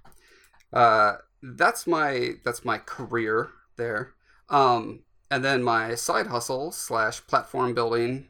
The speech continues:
slash dreams for the future, uh, revolve around having a, a YouTube channel, a Twitch channel. Uh, I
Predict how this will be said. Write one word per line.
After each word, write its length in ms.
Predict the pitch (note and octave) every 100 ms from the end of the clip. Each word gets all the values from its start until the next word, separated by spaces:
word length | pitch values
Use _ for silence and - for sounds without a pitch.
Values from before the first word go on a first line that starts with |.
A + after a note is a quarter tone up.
| -
slash 560 | - C#3+ A#2+ A2+ A#2
dreams 260 | - D#3+ C#3+
for 120 | -
the 80 | B2
future, 600 | - F#3 - A#2+ A#2 C3 - - - -
uh, 500 | C3+ B2 A#2 A#2 A2 - -
revolve 480 | C#3+ B2+ C3 B2 A#2
around 720 | A#2 A2+ A2+ A2+ A2 A2 - -
having 480 | B2+ A#2 A#2 A2+ -
a, 460 | G#2 G#2 G2+ D2 D#2+ _ _ -
a 120 | C3
YouTube 440 | F#3+ G#3+ F#3 E3
channel, 560 | - D#3 D3 C#3+ C3+ B2
a 40 |
Twitch 340 | A#2+ F3 F3 -
channel. 680 | D3 C#3 B2+ B2 A#2+ B2 - - - -
Uh, 540 | B2+ A#2+ A2+ A2 G#2+ - - _
I 580 | B2+ B2+ B2+ B2 A#2+